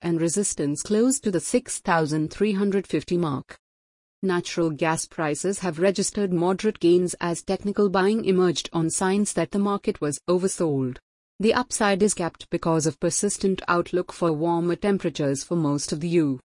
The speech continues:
S for the start of February, which will curb curbing heating demand for heating oil.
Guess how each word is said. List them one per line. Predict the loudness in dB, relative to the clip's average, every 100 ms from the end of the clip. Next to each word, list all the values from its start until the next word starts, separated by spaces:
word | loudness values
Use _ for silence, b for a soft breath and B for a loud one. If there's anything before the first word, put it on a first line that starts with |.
| _ _ _
S | 4 4 0 -6 -8 -16 _ _
for | 0
the | 0
start | -2 -4 -2
of | -2 -2
February, | -4 -2 0 0 0 -4 _ _
which | -4 -2
will | -4 0
curb | 2 2 2
curbing | 0 4 2
heating | 2 0 0 2 0
demand | 0 -2 -2 -2
for | -4 -6
heating | -2 -2 2 0
oil. | 2 0 -2